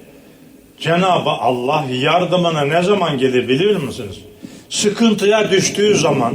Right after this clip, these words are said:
"Aman Allah'ım yardım et." dediği zaman yardım eder ve meleklere sorar, der ki, "Bu tanıdık bir ses midir?" Her şeyi biliyor Cenab-ı Allah ama bizim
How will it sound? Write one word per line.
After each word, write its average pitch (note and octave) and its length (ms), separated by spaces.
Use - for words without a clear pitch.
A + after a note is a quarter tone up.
"Aman G3 300
Allah'ım D3+ 600
yardım F#3 460
et." F#3+ 200
dediği F#3+ 280
zaman G#3+ 400
yardım E3 640
eder C#3+ 280
ve C3+ 100
meleklere D#3+ 640
sorar, C#3+ 440
der C#3+ 220
ki, C3+ 180
"Bu E3 200
tanıdık F3+ 600
bir F3+ 120
ses C#3 300
midir?" A#2 260
Her C4 240
şeyi F3 340
biliyor D3+ 320
Cenab-ı C#3+ 380
Allah D3+ 260
ama G#3 280
bizim G#3+ 320